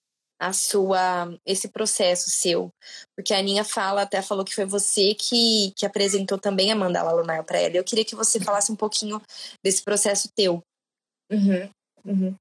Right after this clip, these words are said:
Speaker 1: com a mandala
Speaker 2: Legal.
Speaker 1: lunar.
Speaker 2: É, eu acho que eu passei por um processo de, "Ah, eu quero ser aquilo." Eu olhava, sabe? E eu falava assim, "Ah, eu quero ser aquela,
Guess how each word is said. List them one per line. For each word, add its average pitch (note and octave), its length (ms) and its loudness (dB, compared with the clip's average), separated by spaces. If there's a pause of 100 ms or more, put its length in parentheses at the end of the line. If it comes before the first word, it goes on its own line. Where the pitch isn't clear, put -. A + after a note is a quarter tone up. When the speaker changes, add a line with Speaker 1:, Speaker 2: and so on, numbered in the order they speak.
(300)
Speaker 1:
com - 120 -6
a - 20 -2
mandala E3+ 400 0
Speaker 2:
Legal. E3+ 60 2
Speaker 1:
lunar. E3 420 -2 (1500)
Speaker 2:
É, E3+ 640 2
eu G3 120 0
acho G3+ 160 0
que C4 60 -2
eu B3 40 2
passei A#3 420 -2
por G3 160 -6
um F#3 220 -6
processo F#3 800 -4
de, F3 680 -8 (600)
"Ah, A#3 200 0
eu G#3 200 -2
quero C4+ 300 -2
ser C4+ 320 0
aquilo." G3 540 -4 (240)
Eu F#3 160 0
olhava, F#3 680 0
sabe? F#3+ 440 -6
E F#3 300 -8
eu F#3 40 -4
falava G3+ 180 -10
assim, B3+ 120 -6
"Ah, B3 140 4
eu A#3 220 -2
quero G#4 240 0
ser - 380 0
aquela, G3+ 480 -2